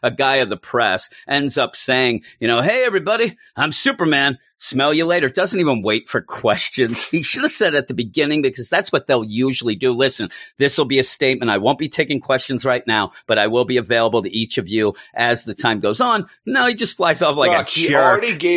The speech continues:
Speaker 2: Lois that big exclusive when he first showed up. To get all the big things out of the way, this is the only thing he has at this point. He's like, "Hey, look,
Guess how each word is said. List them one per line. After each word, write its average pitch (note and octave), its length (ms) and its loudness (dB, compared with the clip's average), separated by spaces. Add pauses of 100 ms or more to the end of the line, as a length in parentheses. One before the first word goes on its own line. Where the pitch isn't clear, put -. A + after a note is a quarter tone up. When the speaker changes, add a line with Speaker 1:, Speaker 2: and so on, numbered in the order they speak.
Speaker 2:
Lois C3 420 0
that B2 200 0
big C#3+ 140 0
exclusive C3 520 -4
when A2+ 80 -6
he A2+ 60 -6
first A#2+ 280 -4
showed B2+ 160 0
up. A#2+ 60 -6
To D3 60 -6
get G#3 140 0
all G3 140 2
the C#3+ 60 -8
big D3 200 -2
things C#3 280 -2
out C3 160 2
of A2+ 60 -6
the A#2 60 -2
way, A2+ 200 2
this D#3+ 200 -2
is - 80 -6
the E3+ 160 -8
only F3+ 220 2
thing E3 180 -4
he D3+ 120 -4
has C3+ 260 0
at A2+ 40 -14
this A#2+ 160 -4
point. C3 160 -2
He's B2 60 -4
like, B2 80 -4
"Hey, E3+ 140 2
look, F#3 200 2